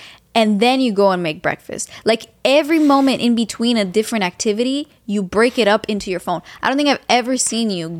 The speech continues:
get up, go to the bathroom, get ready for that, then go get changed and be changed into daily clothes,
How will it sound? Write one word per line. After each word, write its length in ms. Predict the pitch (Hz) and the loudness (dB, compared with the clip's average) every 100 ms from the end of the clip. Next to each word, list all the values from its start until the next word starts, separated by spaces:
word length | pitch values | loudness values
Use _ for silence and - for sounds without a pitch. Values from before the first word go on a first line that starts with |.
| 160 | 0
get 260 | 196 233 - | 2 2 2
up, 360 | 180 247 - - _ _ _ _ _ _ _ _ _ _ | 2 2 -2 -20 _ _ _ _ _ _ _ _ _ _
go 160 | 202 202 | 0 2
to 60 | |
the 100 | 240 | 2
bathroom, 600 | 240 208 214 - 226 233 254 | 2 2 2 -2 -2 -2 -6
get 200 | 220 202 | -2 0
ready 180 | 202 208 | 2 0
for 160 | 226 226 | 0 0
that, 320 | 185 170 190 _ _ | 2 2 -2 _ _
then 200 | 190 185 | -2 -2
go 420 | 170 196 220 247 - - | 2 4 4 0 -6 -2
get 200 | 208 214 | -2 0
changed 640 | - 226 196 190 196 - - _ | 0 0 0 -4 -6 -12 -18 _
and 200 | 175 185 | -6 -4
be 160 | 180 214 | -4 -6
changed 500 | - 196 180 180 175 | -2 -2 -2 -4 -6
into 380 | 170 - 165 143 - 165 160 | -6 -4 -4 -6 -10 -14 -6
daily 300 | 165 180 202 | 0 2 2
clothes, 360 | 202 196 170 | 0 0 0